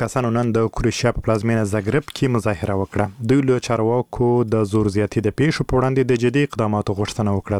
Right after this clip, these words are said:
دغه مظاهرې وروسته له هغې پیل سوې چې په پاګ ټاپو کې یوه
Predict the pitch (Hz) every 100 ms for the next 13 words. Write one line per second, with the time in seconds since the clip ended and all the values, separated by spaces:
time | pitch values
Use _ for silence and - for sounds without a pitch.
0 | 98 101 104 95 101 107 120 127 135 -
1 | 117 113 113 120 117 117 - 113 - 117
2 | 113 - - - - 120 - 135 135 117
3 | - 120 - 123 - 113 113